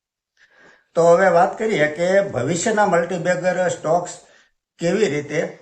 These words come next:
ઓળખવા, કેવી રીતે આઈડેન્ટિફાય કરવા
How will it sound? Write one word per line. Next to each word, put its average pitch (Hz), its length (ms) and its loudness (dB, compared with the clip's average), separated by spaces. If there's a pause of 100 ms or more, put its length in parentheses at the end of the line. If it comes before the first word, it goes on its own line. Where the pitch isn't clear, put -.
ઓળખવા, 127 760 -2
કેવી 143 240 -4
રીતે 139 280 -6
આઈડેન્ટિફાય 117 880 -4
કરવા 113 380 -8